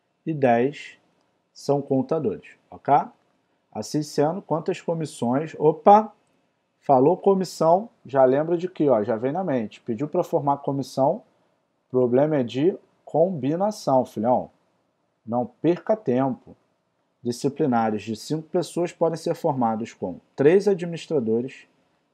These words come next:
e dois contadores. Então, três administradores e dois contadores, ok? Então, vamos lá. Vamos separar aqui, ó. Nós temos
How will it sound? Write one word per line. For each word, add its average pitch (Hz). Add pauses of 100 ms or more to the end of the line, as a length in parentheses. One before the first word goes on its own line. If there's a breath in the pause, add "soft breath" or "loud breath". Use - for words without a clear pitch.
e 165
dois 131
contadores. 127
Então, 113 (960)
três 147
administradores 135
e 135
dois 131 (140)
contadores, 113
ok? 165 (360)
Então, 208
vamos 254
lá. 135 (300)
Vamos 170
separar 175
aqui, 160
ó. 107
Nós 139
temos 101